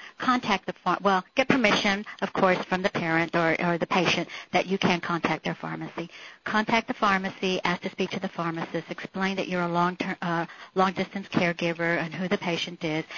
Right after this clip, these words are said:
and what your concerns may be about the medication, when they take it, or interactions.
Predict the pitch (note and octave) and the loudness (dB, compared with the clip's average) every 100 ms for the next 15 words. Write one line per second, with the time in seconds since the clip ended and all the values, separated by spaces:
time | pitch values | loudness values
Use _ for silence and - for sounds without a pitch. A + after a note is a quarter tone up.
0 | - G#3 G3+ A3+ G#3+ - F#3 - F3 F3 | -4 0 2 4 2 0 -4 0 0 0
1 | - E3 D#3+ D#3 D#3 D#3 D#3+ E3+ E3 E3 | -4 -6 -4 -4 -2 -2 -4 -4 -4 -2
2 | - G#3+ G#3+ - G3 F#3+ E3+ D#3+ D#3 - | 2 2 2 0 0 -2 -2 -4 -4 0
3 | G3+ F#3 F#3 E3+ E3 D#3 - - - F#3 | 0 0 0 0 0 0 -4 -6 -4 0
4 | E3+ - F3 F3 - F3+ E3+ | 2 2 0 0 -2 -4 -4